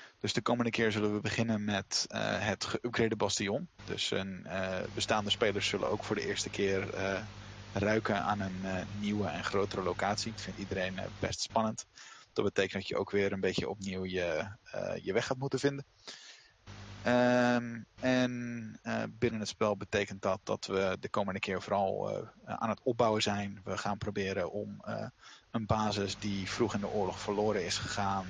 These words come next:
eh, terug te krijgen en, eh, opnieuw op te bouwen. Op zo'n manier dat we meer gebied veilig kunnen stellen.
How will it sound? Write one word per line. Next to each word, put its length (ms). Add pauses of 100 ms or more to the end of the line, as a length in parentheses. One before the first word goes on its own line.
(280)
eh, 200 (500)
terug 200
te 100
krijgen 560
en, 300
eh, 80 (100)
opnieuw 340
op 140
te 80
bouwen. 360 (420)
Op 140
zo'n 220
manier 260
dat 160
we 80
meer 220
gebied 320
veilig 280
kunnen 200
stellen. 340